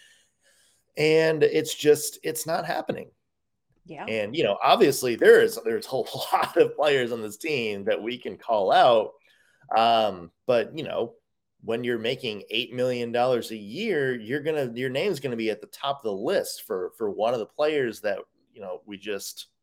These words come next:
Speaker 1: get called out.
Speaker 2: Yeah. Yeah. And, you know, John Hynes was clearly appears frustrated with Johansson's performance, because after that three penalty game, he kind of bumped him down a little bit in the lineup. And then against Colorado,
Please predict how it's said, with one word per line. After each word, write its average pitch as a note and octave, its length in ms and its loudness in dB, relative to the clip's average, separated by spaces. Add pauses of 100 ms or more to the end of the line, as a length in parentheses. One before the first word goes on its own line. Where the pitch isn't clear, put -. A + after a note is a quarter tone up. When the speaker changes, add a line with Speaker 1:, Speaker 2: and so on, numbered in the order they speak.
(360)
Speaker 1:
get G2+ 180 -10
called A#2+ 240 -2
out. G3 260 -4
Speaker 2:
Yeah. F3 100 -14 (880)
Yeah. G#3 240 -14 (500)
And, G#3 600 -2
you G#3 80 -2
know, F3+ 140 -2
John G3 320 -2
Hynes G3+ 380 -6
was F3 180 -10
clearly F#3 920 0 (440)
appears F3+ 560 -2 (100)
frustrated F#3+ 800 -2
with F3 360 0 (640)
Johansson's E3 600 -6
performance, D#3+ 560 -8
because E3 460 -4
after E3 240 0
that D3+ 260 -2
three F3 160 -2
penalty F3 420 -8
game, D#3 320 -10
he F#3 120 -12
kind D#3+ 300 -12
of D3+ 140 -12
bumped D#3+ 260 -6
him D#3+ 200 -14
down D3+ 300 -8
a D3+ 80 -10
little D#3 220 -10
bit D3+ 160 -6
in - 60 -20
the D#3 60 -14
lineup. D#3 380 -12 (120)
And E3 160 -14
then E3 220 -10
against G#3 400 -14
Colorado, G#3+ 800 -2